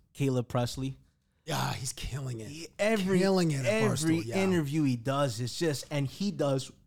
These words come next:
Speaker 1: a similar path to you where it's, this isn't a regular interview. We're gonna create a wacky moment that people will remember. It's, and, and it's something you've never done with anybody else before. So, like, that's kinda what I remember,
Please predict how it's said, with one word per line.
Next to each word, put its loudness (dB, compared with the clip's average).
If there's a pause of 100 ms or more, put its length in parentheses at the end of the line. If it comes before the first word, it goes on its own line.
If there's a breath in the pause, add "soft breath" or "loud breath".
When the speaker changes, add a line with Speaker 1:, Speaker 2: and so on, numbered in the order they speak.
Speaker 1:
a -4
similar 0
path -4
to -12
you -2
where 0
it's, -6 (500 soft breath)
this 0
isn't 0
a 2
regular -2
interview. -4 (320 soft breath)
We're 0
gonna 0
create -2
a -4
wacky -2
moment 0 (180)
that -4
people -4
will -2
remember. -2 (260 soft breath)
It's, -2
and, 0
and 2
it's -2
something -4
you've -2
never 2
done 0
with -2
anybody 0
else 0
before. -6 (240 loud breath)
So, -2
like, 0 (120)
that's 2
kinda 0
what 0
I -2
remember, 0